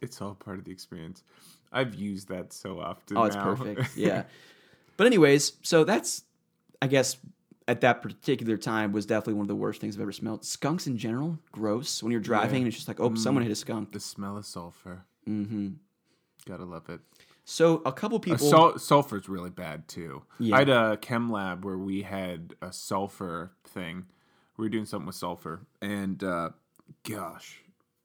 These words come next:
Speaker 1: if you want to smell that lasts with you and sticks on your clothes, sulfur's definitely the way to go.
Speaker 2: Yeah.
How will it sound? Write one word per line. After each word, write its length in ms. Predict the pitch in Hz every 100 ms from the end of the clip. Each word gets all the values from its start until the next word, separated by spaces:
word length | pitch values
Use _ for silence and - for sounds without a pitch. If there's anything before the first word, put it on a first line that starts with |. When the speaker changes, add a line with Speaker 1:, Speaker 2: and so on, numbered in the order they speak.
| _
Speaker 1:
if 120 | 113
you 80 | 143
want 140 | 151 123
to 60 |
smell 420 | - 120 113 110 107
that 280 | 104 - -
lasts 440 | 95 92 98 -
with 180 | 113 117
you 100 | 107
and 100 | 101
sticks 320 | - 104 -
on 120 | 107
your 100 | 98
clothes, 400 | - 98 98 98
sulfur's 460 | - 71 65 82 -
definitely 400 | 85 - 95 101
the 100 | 107
way 120 | 107
to 60 | 107
go. 220 | 110 110 - _ -
Speaker 2:
Yeah. 260 | 113 95